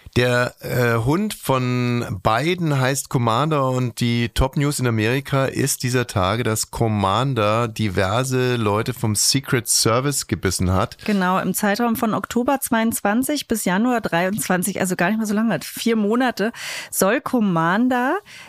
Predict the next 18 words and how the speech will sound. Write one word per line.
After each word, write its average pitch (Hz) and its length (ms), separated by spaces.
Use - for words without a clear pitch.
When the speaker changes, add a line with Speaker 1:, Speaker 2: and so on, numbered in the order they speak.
Speaker 2:
zehnmal 233 1120
Mitarbeiter 240 560
Speaker 1:
Hm. 226 60
Speaker 2:
des 214 180
Secret 247 320
Service 214 400
gebissen 240 800
oder 247 320
anderweitig 233 560
angegriffen 220 480
haben. 170 160
Und 160 160
gebissen 208 420
finde 302 160
ich 285 80
schon 262 200
stark. 160 480
Speaker 1:
Ja, 90 420